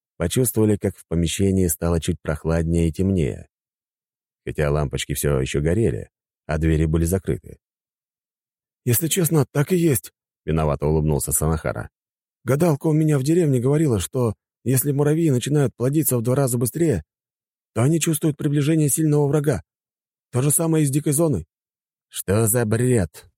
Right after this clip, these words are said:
удивился Мацудара. «Муравьи никогда подобной чуши не делают». «Да, но они и не агрессоры», —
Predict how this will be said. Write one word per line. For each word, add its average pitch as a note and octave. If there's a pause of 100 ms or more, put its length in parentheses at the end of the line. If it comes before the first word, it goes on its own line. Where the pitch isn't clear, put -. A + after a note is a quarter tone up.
удивился D#2+
Мацудара. D2 (580)
«Муравьи F#2+
никогда A2
подобной A#2+
чуши B2
не B2+
делают». A2 (760)
«Да, B2 (640)
но A2+
они C#3+
и C#3+
не C#3+
агрессоры», — C#3